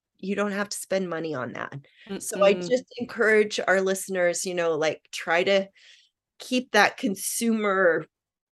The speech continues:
Speaker 1: bubble at bay as best you can. And I
Speaker 2: That's
Speaker 1: think
Speaker 2: another one of those where it always felt easier said than done to me.
Speaker 1: Mm-hmm.
Speaker 2: Because, and I'm fortunate in this, in that, like, we do have involved family members, right?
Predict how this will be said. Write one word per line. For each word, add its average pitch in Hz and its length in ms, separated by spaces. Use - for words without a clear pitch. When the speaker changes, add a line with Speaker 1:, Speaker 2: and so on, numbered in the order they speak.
Speaker 1:
bubble 190 800
at 180 320
bay 175 500
as 202 240
best - 400
you 262 100
can. 170 720
And 170 440
I 214 140
Speaker 2:
That's 370 180
Speaker 1:
think 339 120
Speaker 2:
another 226 280
one 196 180
of 185 80
those 180 280
where 185 260
it 226 180
always 302 360
felt 208 260
easier 190 360
said 180 320
than 160 180
done 156 240
to 151 140
me. 147 300
Speaker 1:
Mm-hmm. 175 480
Speaker 2:
Because, 269 680
and 269 180
I'm 262 120
fortunate 262 580
in 214 160
this, 214 320
in 214 200
that, 196 240
like, 208 200
we 226 100
do 240 220
have 214 300
involved 175 440
family 156 280
members, - 640
right? 202 280